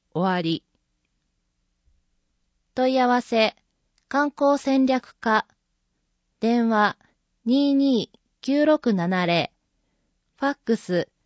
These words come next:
二二九六九五。メールアドレス、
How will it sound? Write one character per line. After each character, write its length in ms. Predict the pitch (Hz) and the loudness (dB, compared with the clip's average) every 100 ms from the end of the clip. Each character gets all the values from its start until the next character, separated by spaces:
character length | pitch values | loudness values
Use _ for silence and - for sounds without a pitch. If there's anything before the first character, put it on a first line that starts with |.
| _ _ - | _ _ -4
二 240 | 233 269 269 | 0 2 2
二 360 | 269 233 180 - _ _ | 2 0 -2 -10 _ _
九 240 | - 285 294 | -4 0 2
六 320 | 294 - 185 | 2 0 -8
九 340 | - 202 196 | -6 -4 -2
五。 340 | 185 165 143 _ _ _ _ _ _ _ _ _ _ _ _ _ _ | 0 0 -2 _ _ _ _ _ _ _ _ _ _ _ _ _ _
メ 200 | 247 302 | -2 0
ー 20 | |
ル 100 | 302 | 2
ア 100 | 302 | 2
ド 100 | 285 | 2
レ 160 | 247 220 | 0 -2
ス、 320 | - 170 165 | -4 -6 -6